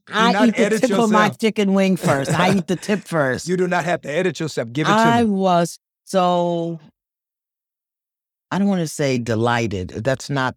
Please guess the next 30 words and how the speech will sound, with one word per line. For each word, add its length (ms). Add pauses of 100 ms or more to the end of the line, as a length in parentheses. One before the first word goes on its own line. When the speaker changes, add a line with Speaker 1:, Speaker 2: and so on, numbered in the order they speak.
Speaker 2:
the 180
appropriate 680
word. 340
There's 180
a 60
word, 320
I'm 160
not 180
sure 340
what 200
it 100
is. 500 (1300)
I 140
was 200
so 880 (220)
happy 440
for 180
you 320 (960)
that 180
you 200
gave 360
yourself 540
permission 720
to 100
have 540
those 540
feelings 880 (520)
and 160
that 180
experience. 840